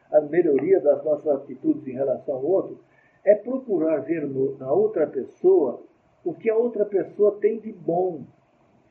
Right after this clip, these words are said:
e desprezar o que ela tem de ruim. Todos nós temos comportamentos bons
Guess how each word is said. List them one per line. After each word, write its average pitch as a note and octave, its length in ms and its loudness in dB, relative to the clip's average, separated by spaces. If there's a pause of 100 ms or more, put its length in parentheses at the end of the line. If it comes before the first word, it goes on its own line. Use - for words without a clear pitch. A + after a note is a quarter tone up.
(100)
e G3+ 80 -4
desprezar A#3+ 800 2
o A3+ 60 -2
que A3 100 -2
ela G#3+ 140 4
tem A3+ 200 -6
de G#3+ 120 -6
ruim. G3 480 -6 (400)
Todos A#3+ 420 2
nós A3 280 2
temos G3 340 2 (580)
comportamentos F3 880 2
bons A3+ 480 2